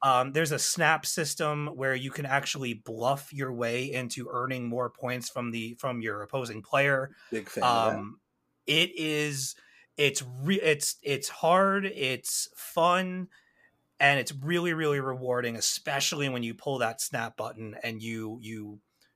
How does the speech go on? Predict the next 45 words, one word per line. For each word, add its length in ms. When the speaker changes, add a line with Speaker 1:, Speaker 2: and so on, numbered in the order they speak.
Speaker 1:
grab, 420
like, 240
eight, 320
uh, 340
cosmic 520
cubes 460
off 260
of 60
somebody, 360
which 360
right 200
now 220
is 120
the 80
max 340
that 140
you 100
can 180
get. 320
Um, 500
and 160
you 120
win 220
the 80
hand 280
with, 300
with 180
total 300
bullshit. 500
It 140
is 260
so, 760
it's 200
awesome. 540
Um, 380
I've 140
played 180
it 60
every 260
single 260
day 180
since 220
it's 160
come 180
out, 260